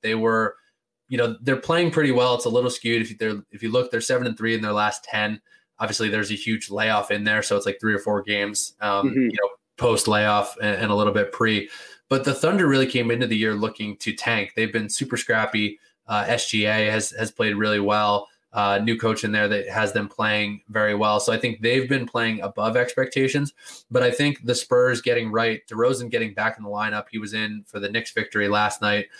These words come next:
Speaker 1: The Thunder are ultimately playing on Wednesday. So again, this is a Thursday night game. So the Thunder come in on a back-to-back. Uh, the Spurs come in off a day's rest off that Knicks W. Um, I think getting everyone back in the lineup, including DeRozan, who's been,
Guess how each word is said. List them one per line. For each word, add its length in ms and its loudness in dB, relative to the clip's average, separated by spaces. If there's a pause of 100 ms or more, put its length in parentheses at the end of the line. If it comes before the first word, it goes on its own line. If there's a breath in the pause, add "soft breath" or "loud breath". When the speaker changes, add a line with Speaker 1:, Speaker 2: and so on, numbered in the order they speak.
(280 loud breath)
Speaker 1:
The 100 0
Thunder 360 2
are 60 2
ultimately 440 2
playing 300 -2
on 160 -4
Wednesday. 540 -2
So 200 0
again, 200 -2
this 120 -6
is 80 -2
a 120 0
Thursday 360 2
night 280 0
game. 220 -6
So 140 -4
the 120 -6
Thunder 320 2
come 240 0
in 300 2
on 100 -2
a 40 -4
back-to-back. 760 0 (420 loud breath)
Uh, 140 0
the 100 -2
Spurs 340 2
come 240 0
in 180 0
off 260 0
a 60 -4
day's 300 -2
rest 340 -2
off 160 -2
that 240 -4
Knicks 300 -6
W. 500 0 (380 soft breath)
Um, 360 0
I 100 0
think 280 -2
getting 340 2
everyone 340 2
back 240 -2
in 60 -2
the 60 -4
lineup, 340 -2
including 360 -6
DeRozan, 440 0
who's 180 -2
been, 340 -2